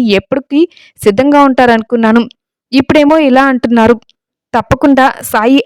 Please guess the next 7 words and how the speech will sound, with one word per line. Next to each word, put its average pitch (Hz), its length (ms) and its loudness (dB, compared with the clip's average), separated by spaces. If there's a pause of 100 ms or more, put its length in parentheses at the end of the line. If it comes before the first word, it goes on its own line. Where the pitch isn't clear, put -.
ఆశీర్వాదం 233 600 0
తీసుకుంటే 214 680 -2
అంతా 220 260 -2
నయమైపోతుంది. 247 880 -2 (500)
సర్లేండి, 240 720 0
మీరు 214 200 -2
రావడం 226 500 0